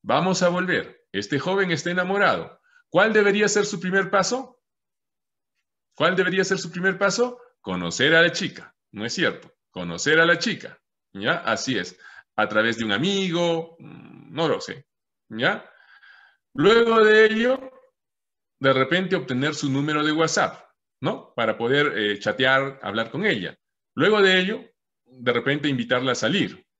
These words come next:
¿ya? Así es, invitarla a salir, ¿no? Después, de repente, el primer beso. Después, bueno, <clears throat> esto no puedo decir, estamos en un contexto académico, ¿no? <laughs> Y hasta que de repente, si es que, eh, congenian, llegar al matrimonio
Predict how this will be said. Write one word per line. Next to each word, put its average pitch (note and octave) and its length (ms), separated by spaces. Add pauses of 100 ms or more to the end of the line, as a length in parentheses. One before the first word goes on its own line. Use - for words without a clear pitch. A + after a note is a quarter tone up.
(140)
¿ya? C3 520 (220)
Así A2+ 280
es, G#2 220
invitarla A2+ 420
a C3+ 40
salir, D3+ 560
¿no? F3+ 260 (440)
Después, B2+ 400
de D#3+ 80
repente, C#3+ 360
el C#3 80
primer C#3+ 300
beso. F3+ 580 (140)
Después, D3 460
bueno, B2 280
<clears throat> - 280
esto A#2 220
no A2 140
puedo G#2 220
decir, B2+ 280
estamos F2 360
en D#2+ 240 (120)
un G2 200
contexto F2+ 420
académico, D#3+ 720
¿no? C3+ 240 (120)
<laughs> D#3+ 1300 (760)
Y C3 120
hasta C3 220
que C#3 120
de C3+ 100
repente, G#3 420
si D#3 140
es C3+ 120
que, A2 260
eh, F#2+ 200
congenian, F3 680
llegar G#2+ 300
al A2 100
matrimonio C#3+ 640